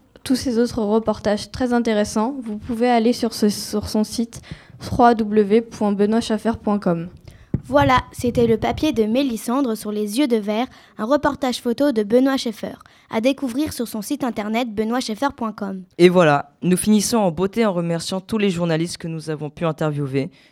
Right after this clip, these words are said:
Speaker 3: tous nos professeurs, sans oublier Madame Viau, Émilie et Tristan de nous avoir appris tant de choses, François-Régis Gaudry de nous avoir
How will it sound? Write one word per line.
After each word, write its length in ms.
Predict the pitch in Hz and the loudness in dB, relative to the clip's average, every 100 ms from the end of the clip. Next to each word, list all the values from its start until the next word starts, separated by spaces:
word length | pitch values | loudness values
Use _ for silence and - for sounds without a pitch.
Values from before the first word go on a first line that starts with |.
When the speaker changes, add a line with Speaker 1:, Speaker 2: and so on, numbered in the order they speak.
| _ | _
Speaker 3:
tous 120 | - | 0
nos 140 | 226 190 | 2 2
professeurs, 520 | 175 165 165 180 170 | -4 -8 -4 -2 -2
sans 240 | - 165 | -4 -8
oublier 400 | 165 165 165 147 - _ _ - | -6 -4 -2 -4 -6 _ _ -6
Madame 320 | 147 151 151 | -2 0 -2
Viau, 400 | 139 156 170 262 _ | -2 0 0 -4 _
Émilie 400 | 165 165 165 175 | -6 -4 -2 -2
et 60 | 151 | -4
Tristan 400 | - 165 185 170 | -8 -10 -8 -6
de 100 | 160 | -6
nous 200 | 156 156 | -4 -6
avoir 260 | 147 151 | -4 -2
appris 260 | 139 - 156 | -2 -4 -6
tant 180 | 175 165 | -4 -2
de 100 | 147 | -2
choses, 340 | 165 165 147 _ _ _ _ | -2 -4 -4 _ _ _ _
François-Régis 760 | - 175 - 185 175 160 165 160 | -10 -8 0 0 2 -2 -6 -2
Gaudry 340 | 165 151 170 | -2 -2 -6
de 100 | 160 | -4
nous 280 | 156 147 156 | -6 -4 -4
avoir 320 | 143 151 | -2 -4